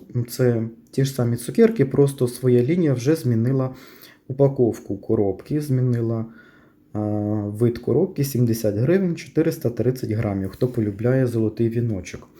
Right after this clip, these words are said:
Батончики від своєї лінії, п'ятдесят грам, шість п'ятдесят. Тістечко від Мілка, вкрите молочним шоколадом, шістдесят гривень, дев'яносто копійок, сто п'ятдесят грамів.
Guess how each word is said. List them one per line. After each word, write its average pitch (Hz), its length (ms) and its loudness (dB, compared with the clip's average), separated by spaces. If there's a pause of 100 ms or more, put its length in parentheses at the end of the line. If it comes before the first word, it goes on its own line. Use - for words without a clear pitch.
(680)
Батончики 139 760 4
від 123 180 0
своєї 123 320 2
лінії, 185 400 0 (100)
п'ятдесят 120 500 0
грам, 151 460 0 (120)
шість - 580 -6
п'ятдесят. 120 840 -2 (1080)
Тістечко 139 840 0 (580)
від 131 300 2
Мілка, 120 680 0 (680)
вкрите 123 560 4
молочним 101 760 -2
шоколадом, 113 840 -4
шістдесят 123 540 0
гривень, 165 360 4
дев'яносто 127 460 4
копійок, - 400 -6
сто - 200 -2
п'ятдесят 107 500 -4
грамів. 90 460 -4